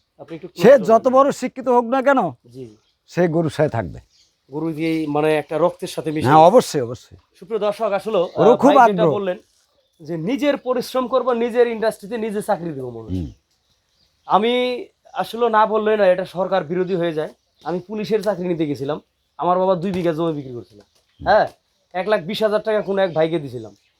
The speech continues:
Speaker 1: পরে বললো যে ওনার ভাস্তি বিয়ে করা লাগবে।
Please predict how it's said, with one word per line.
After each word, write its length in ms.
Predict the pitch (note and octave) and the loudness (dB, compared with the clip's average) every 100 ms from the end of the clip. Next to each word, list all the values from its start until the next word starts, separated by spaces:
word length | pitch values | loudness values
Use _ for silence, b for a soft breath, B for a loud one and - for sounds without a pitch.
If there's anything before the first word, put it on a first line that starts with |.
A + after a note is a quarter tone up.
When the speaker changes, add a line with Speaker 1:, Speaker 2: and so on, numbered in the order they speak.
| - | -6
Speaker 1:
পরে 160 | G3+ | -4
বললো 280 | G3+ G#3+ A3 | 0 2 2
যে 80 | G#3+ | 2
ওনার 280 | G#3 G#3 G3 - _ _ C#3+ | 2 2 2 -6 _ _ -8
ভাস্তি 360 | D3+ G#3 - B3 | 2 2 2 -4
বিয়ে 200 | G#3 F#3 | 0 0
করা 180 | E3+ | 0
লাগবে। 260 | C#3+ A#2+ | -2 -6